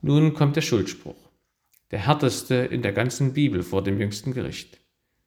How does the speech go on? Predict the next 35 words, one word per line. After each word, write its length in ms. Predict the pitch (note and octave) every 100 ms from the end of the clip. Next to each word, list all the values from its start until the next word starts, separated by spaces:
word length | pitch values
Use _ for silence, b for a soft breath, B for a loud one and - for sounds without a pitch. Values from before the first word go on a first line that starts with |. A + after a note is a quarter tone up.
| -
Das 200 | - -
ist 180 | G#2+ -
die 60 |
einzige 500 | - A2 E3+ E3+ C3+
Stelle, 380 | A#2+ A#2+ A#2+ A#2+
wo 60 | G#2
Jahwe 460 | F#2+ F#2+ A2+ B2+
einen 240 | B2 C3 C3
Menschen 440 | C3 C3 - G2
verflucht. 680 | - - - C2+ - - _ _ _ _ _ _
In 160 | - C3+
Kapitel 380 | C#3 B2+ G#2 F2
drei 340 | - F#2+ C#3
verfluchte 540 | D3 C3+ - B2 -
er 80 | C3
den 200 | C#3 C#3
Ackerboden, 760 | C#3+ - G#2 G2+ C#2+ - C#2+ -
nicht 300 | B2 - -
Adam. 380 | - - A1 - - _ _ b b b b
Und 220 | - A#2+ A#2+
war 180 | B2+
in 100 | C3
Kapitel 360 | B2 B2 A2+ G#2
drei 320 | G2+ G#2+ B2
nur 200 | C#3 D3+
davon 300 | C3+ B2 C3
die 80 | A#2
Rede, 300 | G#2 B2 C#3
dass 200 | B2 A#2
der 200 | B2 F#2
Acker 200 | C3+ B2+
nicht 240 | A#2+ B2
mit 140 | - A2+
Adam 340 | A#2+ A#2+ G#2+
kooperiert, 800 | G#2+ C3+ F#2 G2 A2+ D3+ D#3 -